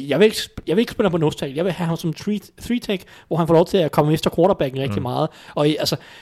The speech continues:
Speaker 1: nu var Tuitt så skadet det meste af den her sæson, og der fik han lov til at spille en del snaps, og han havde, var også, mener jeg, i top fem i pass rush, pass rush produktivitet som interior lineman i år. Så han viste,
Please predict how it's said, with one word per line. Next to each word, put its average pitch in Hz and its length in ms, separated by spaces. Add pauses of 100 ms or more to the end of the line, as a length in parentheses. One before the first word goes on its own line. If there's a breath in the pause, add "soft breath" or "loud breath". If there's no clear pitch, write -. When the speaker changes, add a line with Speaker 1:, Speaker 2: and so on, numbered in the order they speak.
(1040 soft breath)
Speaker 1:
nu 185 100
var 185 60
Tuitt 180 360
så - 100
skadet 160 240
det 156 80
meste 165 300
af - 40
den 139 120
her 139 60
sæson, 139 300
og 147 60
der 151 60
fik 151 140
han 143 100
lov 147 120
til - 80
at - 40
spille 143 220
en 139 40
del 147 200
snaps, - 380
og 131 140
han 123 140
havde, 135 100
var 123 80
også, 147 260
mener 147 240
jeg, 135 100
i 123 40
top 120 220
fem 156 220
i 131 100
pass 135 300
rush, 139 140 (280)
pass 151 280
rush 135 200 (440 soft breath)
produktivitet 170 800 (200 soft breath)
som 139 340
interior 139 480
lineman 147 240
i 135 80
år. 160 320 (840 soft breath)
Så - 640 (220)
han 131 180
viste, 196 300